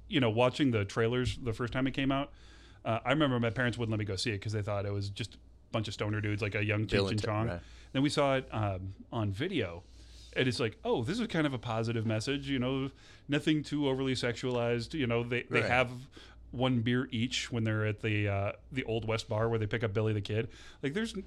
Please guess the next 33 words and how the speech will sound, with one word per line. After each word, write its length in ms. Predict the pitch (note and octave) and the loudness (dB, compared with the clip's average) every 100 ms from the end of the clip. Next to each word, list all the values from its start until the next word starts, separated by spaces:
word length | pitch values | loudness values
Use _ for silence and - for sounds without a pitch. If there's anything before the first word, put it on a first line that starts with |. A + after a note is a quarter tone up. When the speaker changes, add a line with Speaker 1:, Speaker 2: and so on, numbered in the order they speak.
| - | -4
Speaker 1:
really 200 | E3+ C4 | 0 2
no 180 | F#3+ F#3 | 2 2
misbehavior. 640 | F#3 F3 C3 D#3+ D#3+ G2+ F2+ - | 0 -2 -2 -2 -2 -6 -8 6
Speaker 2:
Yeah, 220 | F#3 A3+ | 10 10
'cause 140 | E3+ G#3 | 10 10
I 80 | G3+ | 10
think 220 | C4+ B3 | 8 4
it, 100 | G3+ - - - C#3+ | 2 -4 -16 -10 12
back 200 | E3+ D3+ | 12 12
then 220 | E3+ E3+ | 12 12
when 80 | D#3 | 12
it, 180 | C#3+ C3 | 10 10
the 100 | B2 | 8
ri-, 160 | B2 D3+ | 12 10
the 160 | C#3+ C#3 | 10 8
first 220 | F3+ F3 | 8 8
one 80 | C3 | 4
came 160 | - | 6
out, 140 | G2 F#2+ | 4 8
there 60 | B2+ | 8
was 80 | |
a 40 | A#2 | 10
lot 220 | A#2+ A#2 | 10 10
of 160 | A#2 - | 8 2
t-, 140 | - - - | -4 -4 -4
teenage 840 | - A#2+ A2+ G#2 G2+ F#2+ - - - - - - - - | 4 6 8 8 6 4 -4 -6 -12 -20 -16 -16 -16 -14
John 220 | - G2+ G2+ | 4 6 8
Hughes 260 | A2 A#2+ | 6 6
movies 420 | A2 F#2 F2+ F2 | 4 0 0 0
that 120 | E2+ F#2 | 4 6
had 120 | D#3+ | 6
Speaker 1:
Yeah. 100 | C3 | 6
Speaker 2:
some, 400 | G2 F2+ E2+ | 2 0 -6